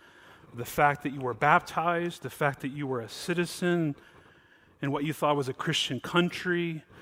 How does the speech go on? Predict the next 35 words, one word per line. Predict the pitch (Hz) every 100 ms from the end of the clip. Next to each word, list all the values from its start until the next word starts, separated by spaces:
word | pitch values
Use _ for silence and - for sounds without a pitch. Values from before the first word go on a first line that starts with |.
| - -
the | 135
fact | - 165 160 156 -
that | 143 139
you | 151
never | 147 160 160 156
abused | 131 131 151 143 -
your | 120
spouse, | - - 175 170 175 175 165 - - - - -
or | 151
the | 139
fact | - 180 165 156
that | 147
you're | 156 151
just | 160 147 147
a |
really | 131 160 156 131
good | 131 117
person, | - 175 175 - 180 180 175 - - - -
at | 143
least | 151 165 -
some | - 147
of | 170
the | 156
time. | 170 170 170 180 165 - - _ _ _ _ _ _ _ _ _ _ _ _ _ _ - - _ - _ _ _ _ _ - - - - - _ _ _ _ 131
I'm |
here | 143 175
to |
tell | 156 180 175
you | 165
that | 147 139
nothing | 147 160 190 - 156 127
that | 127
you | 117 151 156
have | 151
trusted | - - 151 - 131